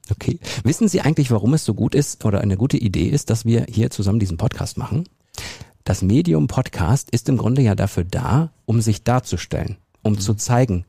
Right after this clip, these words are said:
Speaker 1: was man hat. Man sagt ja so schön, wenn du gut bist, zeig es.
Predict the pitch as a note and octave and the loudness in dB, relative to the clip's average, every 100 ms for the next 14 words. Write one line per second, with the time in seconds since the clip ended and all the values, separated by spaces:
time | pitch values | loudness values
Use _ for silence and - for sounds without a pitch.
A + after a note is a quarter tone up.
0 | - F#2+ - F2+ A2+ - D#2+ E2+ F2 E2 | -4 -4 0 0 -2 -2 -4 -2 -4 -2
1 | - F#2+ F2 D2 G2 G2+ - - D#3 D3 | -2 -2 -2 -4 -4 -2 -6 -2 -2 -2
2 | - | -8